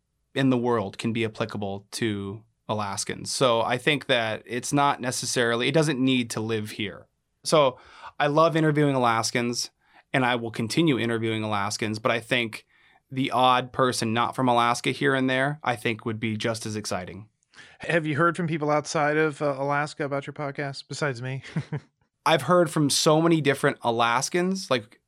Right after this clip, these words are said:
Speaker 1: former Alaskans, people that used to live here and then no longer live here. And they're so thankful, like, because this helps them keep a connection to their,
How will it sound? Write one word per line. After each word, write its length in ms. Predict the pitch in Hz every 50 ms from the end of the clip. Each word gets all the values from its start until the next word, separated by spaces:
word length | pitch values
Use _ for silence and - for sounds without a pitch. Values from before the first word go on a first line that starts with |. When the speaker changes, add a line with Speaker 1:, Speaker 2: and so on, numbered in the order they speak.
| _ _ -
Speaker 1:
former 460 | - - 131 135 135 135 147 151 156
Alaskans, 760 | 156 160 160 151 151 156 - - 185 175 185 185 185 - - - _ _ -
people 280 | - 139 135 - 127
that 140 | 123 117 107
used 200 | 113 131 127 -
to 60 | 127
live 240 | 117 123 127 131 -
here 220 | - 143 135 135
and 220 | 135 104 127 123 120
then 380 | 117 110 107 104 104 107 113 - _ _ _ _ -
no 220 | 123 123 127 123 123
longer 400 | 117 117 113 120 127 131 143 143
live 220 | 147 156 156 156
here. 280 | 175 170 170 175 180 - -
And 480 | 127 127 120 113 113 110 107 104 - -
they're 160 | 101 110 110
so 220 | - - 123 117
thankful, 560 | 110 - 113 110 113 113 - 131 120 117 113
like, 240 | 110 107 104 107 - - - 123
because 280 | 120 123 113 123 113 110
this 200 | 120 113 110 -
helps 300 | - 110 113 113 - -
them 200 | - 117 113 110
keep 300 | - - 120 113 113 _ _ -
a 60 | 113
connection 560 | 110 - - 113 107 110 - - 143 135 131
to 260 | 127 - - 131 127 123
their, 320 | 127 120 120 113 -